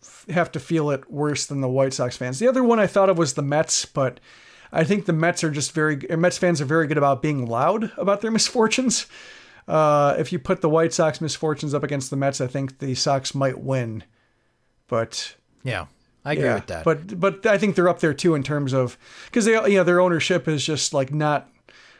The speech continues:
Speaker 1: worthy of the New York market, and they have to deal with that. So that's an, its own kind of issue. But yeah, I don't think it quite qualifies as the complete irrelevance that the White Sox have right now.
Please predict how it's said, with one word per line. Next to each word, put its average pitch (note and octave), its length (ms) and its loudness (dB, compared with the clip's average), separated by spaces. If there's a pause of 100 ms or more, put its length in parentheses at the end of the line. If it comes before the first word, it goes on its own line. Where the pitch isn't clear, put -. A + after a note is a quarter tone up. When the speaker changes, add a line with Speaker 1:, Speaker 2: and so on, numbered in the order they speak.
(200)
Speaker 1:
worthy D#3 600 2
of C#3 120 0
the D3 80 -2
New D3+ 140 2
York C#3 220 0
market, C#3+ 680 -2
and D#3 100 -6
they D3 40 0
have C#3 120 -2
to C#3 60 -10
deal D3 280 -2
with C3 140 -2
that. D3 240 2
So - 140 -2
that's E3+ 220 2
an, F3+ 300 0
its - 160 -4
own F3+ 160 2
kind F3+ 160 2
of F3 100 2
issue. E3+ 300 2
But C3 200 -4
yeah, B2+ 300 0
I C3+ 60 2
don't C3 200 -2
think C3 120 -4
it B2 60 -6
quite B2+ 300 -4
qualifies B2+ 600 -2
as A#2 140 -8 (380)
the C#3+ 80 -10
complete C#3 380 -6
irrelevance C#3 460 -2
that B2+ 100 -8
the B2 60 -6
White B2+ 220 0
Sox A#2 240 -6
have B2 160 -6
right A#2+ 180 -6
now. A#2+ 240 -6